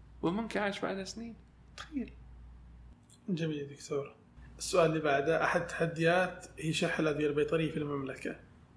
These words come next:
Speaker 2: وفي حالة عدم توفر الأدوية للحيوانات الأليفة، هل ترى أن هناك بدائل مناسبة لهذه الأدوية البشرية؟ من الأدوية البشرية عفوا.
Speaker 1: من الأدوية البشرية. آه،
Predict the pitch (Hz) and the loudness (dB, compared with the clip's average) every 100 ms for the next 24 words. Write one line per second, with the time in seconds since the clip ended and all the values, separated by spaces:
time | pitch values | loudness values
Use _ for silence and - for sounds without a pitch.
0 | - - 170 143 190 190 180 160 170 165 | -12 -4 0 6 8 8 8 6 4 4
1 | 165 170 - 170 175 180 160 160 143 143 | 4 4 2 0 0 0 2 2 2 2
2 | 139 170 156 160 151 156 156 170 160 175 | 2 0 -2 -2 -2 0 0 0 0 0
3 | 190 - - - - - - 185 196 165 | -2 -6 -16 -20 -20 -2 4 6 8 8
4 | 151 156 170 151 - - 156 165 160 139 | 6 2 0 0 -2 0 4 6 6 4
5 | 139 147 151 - 135 139 143 160 147 143 | 0 -2 -2 -4 -6 -4 -2 -2 -2 0
6 | 151 147 139 139 160 143 143 139 - - | 0 0 -4 -2 -2 -2 -2 -8 -12 -20
7 | - - - - - - - - - - | -20 -20 -18 -18 -18 -18 -18 -20 -20 -20
8 | - - 185 208 208 175 143 147 165 147 | -8 4 6 10 8 8 4 2 0 0
9 | 135 131 - - 123 127 147 127 104 104 | -2 -4 -6 0 4 4 6 4 4 2
10 | 110 104 101 104 | 0 0 0 -2